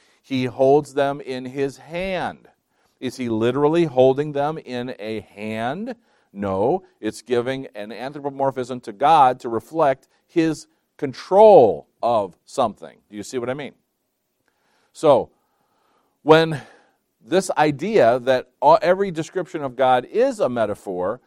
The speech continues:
is really saying that in essence, we don't know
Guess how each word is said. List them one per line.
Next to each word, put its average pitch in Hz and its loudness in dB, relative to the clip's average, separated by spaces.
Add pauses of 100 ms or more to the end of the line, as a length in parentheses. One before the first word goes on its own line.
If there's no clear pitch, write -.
(120)
is 135 -2
really 208 2
saying 95 -8 (240)
that 143 0
in 151 -6
essence, 160 -6 (200)
we 175 -6
don't 185 0
know 190 4